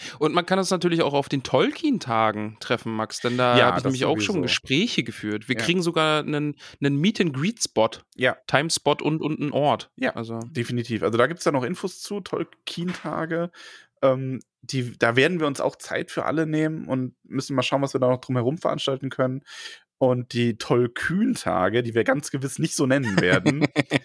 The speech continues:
Speaker 2: Ähm, nee, der Tollkühn-Treff, äh, ist dann halt am Ende August auf jeden Fall mal an einem Samstag Minimum,
Speaker 1: Ja.
Speaker 2: ähm, bei uns in Absdorf und lasst uns da auch mal einen Kommentar da oder wie gesagt, am besten eine Nachricht,
Speaker 1: Genau.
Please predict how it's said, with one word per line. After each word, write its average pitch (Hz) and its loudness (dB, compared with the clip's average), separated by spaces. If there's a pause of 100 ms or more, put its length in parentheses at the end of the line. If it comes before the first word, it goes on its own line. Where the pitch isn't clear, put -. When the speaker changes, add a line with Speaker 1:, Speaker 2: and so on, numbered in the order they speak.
(640)
Speaker 2:
Ähm, 113 0 (240)
nee, 113 2
der 107 4
Tollkühn-Treff, 135 -2
äh, 110 0
ist - -6
dann 110 0
halt 101 0
am - -8
Ende 117 2
August 98 0
auf 98 -2
jeden 104 0
Fall 101 -2
mal 98 -4
an 95 -4
einem 92 -2
Samstag 104 0 (280)
Minimum, 147 2 (580)
Speaker 1:
Ja. 127 6
Speaker 2:
ähm, 113 0 (300)
bei - 2
uns 127 0
in 104 0
Absdorf 107 2
und 98 -2 (460)
lasst 104 -4
uns 101 -6
da - 4
auch - 0
mal 87 2
einen 87 0
Kommentar 87 -2
da 90 0
oder 85 -2
wie - -4
gesagt, - -2
am 95 -2
besten 95 2
eine 92 4
Nachricht, 90 0
Speaker 1:
Genau. 117 -2